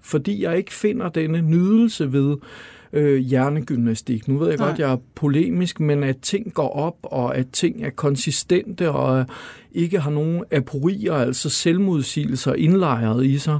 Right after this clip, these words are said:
Speaker 2: Mm.
Speaker 1: Øhm, det, der er så fantastisk ved Schopenhauer, er, og det er så også det, der meget ofte det diskvalificerer ham, det er den eksistensnære tænkning.
Speaker 2: Ja.
Speaker 1: Altså, at livet, øh, han tager sit udgangspunkt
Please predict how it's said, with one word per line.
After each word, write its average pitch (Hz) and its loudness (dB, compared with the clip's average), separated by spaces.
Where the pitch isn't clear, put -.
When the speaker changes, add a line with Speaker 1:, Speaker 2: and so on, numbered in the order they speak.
Speaker 2:
Mm. 208 0
Speaker 1:
Øhm, 139 2
det, 233 4
der 196 0
er 156 0
så 180 -6
fantastisk 180 -2
ved 156 0
Schopenhauer, 147 0
er, 165 -2
og 151 -2
det 220 4
er 226 2
så 208 -2
også 143 2
det, 160 2
der 156 0
meget 143 0
ofte 139 -4
det 202 0
diskvalificerer 143 -2
ham, 117 2
det 190 4
er 156 2
den 151 -2
eksistensnære 127 -2
tænkning. 139 -2
Speaker 2:
Ja. 208 -4
Speaker 1:
Altså, 156 -2
at 143 -2
livet, 147 2
øh, 143 2
han 165 -2
tager 185 -2
sit 160 -6
udgangspunkt 160 -2